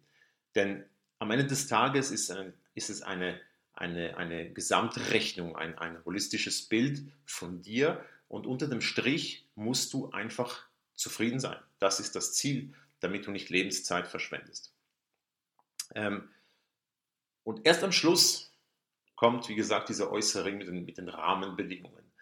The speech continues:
Natürlich, wenn du nicht genug entlöhnt wirst, da kannst du natürlich auch Dinge machen, die du gut kannst,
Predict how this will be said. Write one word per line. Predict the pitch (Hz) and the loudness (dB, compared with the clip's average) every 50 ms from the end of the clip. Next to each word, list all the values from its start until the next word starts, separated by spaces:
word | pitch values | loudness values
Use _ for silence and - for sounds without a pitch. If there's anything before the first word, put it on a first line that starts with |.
| - - - _ | -20 -20 -12 _
Natürlich, | 107 110 104 - - 123 127 131 131 117 - - - - - - _ _ _ - | -2 -2 -2 0 2 4 4 6 4 4 2 0 -6 -10 -14 -20 _ _ _ -4
wenn | 80 101 107 117 110 107 | 0 0 0 0 -2 -2
du | 117 113 117 117 113 113 - - - _ _ _ _ _ _ _ _ _ | -2 0 2 2 0 0 -4 -12 -18 _ _ _ _ _ _ _ _ _
nicht | - 104 117 - - - - - _ _ _ | -4 -4 -4 -4 -4 -8 -14 -18 _ _ _
genug | - 98 104 107 107 | -8 -6 -6 -6 -6
entlöhnt | 113 107 - - 92 98 110 120 120 120 - - - - _ _ _ _ | -8 -10 -10 -6 -2 0 2 2 0 -2 -6 -12 -16 -20 _ _ _ _
wirst, | - 95 107 90 - - - - - - _ _ _ _ _ _ | -4 0 0 0 2 0 -2 -4 -8 -16 _ _ _ _ _ _
da | - - | -14 -10
kannst | - 104 104 - - | -6 -6 -4 -4 -4
du | 104 | -6
natürlich | - 107 95 101 | -6 -6 -4 -4
auch | 90 90 - - | -4 -4 -4 -4
Dinge | 104 101 104 104 | -4 -4 -2 -2
machen, | 104 98 107 - - 117 101 98 92 | 0 0 0 0 -2 -4 -6 -6 -8
die | 87 90 | -10 -10
du | 87 90 87 - _ - | -10 -12 -14 -14 _ -4
gut | - 135 135 135 - | -2 -2 -2 -2 -4
kannst, | - - 113 117 120 113 - - - - | -4 0 0 0 2 0 0 -2 -2 -6